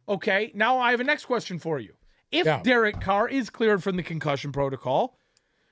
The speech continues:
Speaker 1: Derek Carr was extremely unaffect-, ineffective in this game.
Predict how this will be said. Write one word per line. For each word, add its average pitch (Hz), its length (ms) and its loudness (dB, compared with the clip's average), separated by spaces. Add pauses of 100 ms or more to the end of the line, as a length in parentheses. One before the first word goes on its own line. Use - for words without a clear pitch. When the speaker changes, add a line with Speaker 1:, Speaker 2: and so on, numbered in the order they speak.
(760)
Speaker 1:
Derek 330 320 4
Carr 302 300 4
was 226 160 2
extremely 277 800 2
unaffect-, 247 560 2
ineffective 247 640 2
in 175 120 0
this 156 180 -4
game. 135 200 -8